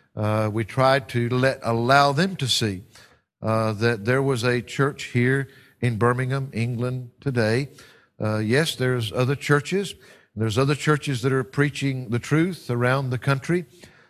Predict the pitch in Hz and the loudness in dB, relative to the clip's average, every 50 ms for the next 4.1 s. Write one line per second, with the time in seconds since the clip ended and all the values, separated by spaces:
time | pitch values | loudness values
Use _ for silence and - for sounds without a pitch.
0 | _ _ - 107 110 101 123 123 104 143 139 113 110 127 151 175 170 156 147 165 | _ _ -6 -6 -2 -2 0 0 2 2 2 2 0 0 0 0 2 2 2 2
1 | 151 120 120 139 135 - - - - - _ _ _ _ _ - 113 110 113 113 | 2 2 0 0 -2 -6 -14 -20 -20 -20 _ _ _ _ _ -4 -2 0 2 2
2 | 117 117 117 110 117 123 117 127 143 151 143 - 143 143 139 139 - 143 143 127 | 2 0 0 0 0 0 0 0 0 0 0 2 2 4 4 2 0 -2 -2 0
3 | 127 120 110 110 127 127 123 117 123 127 131 110 113 120 120 123 123 113 - - | 0 0 0 -2 -2 -2 -2 -2 -2 -2 -2 0 0 0 0 0 0 -2 -6 -8
4 | - | -12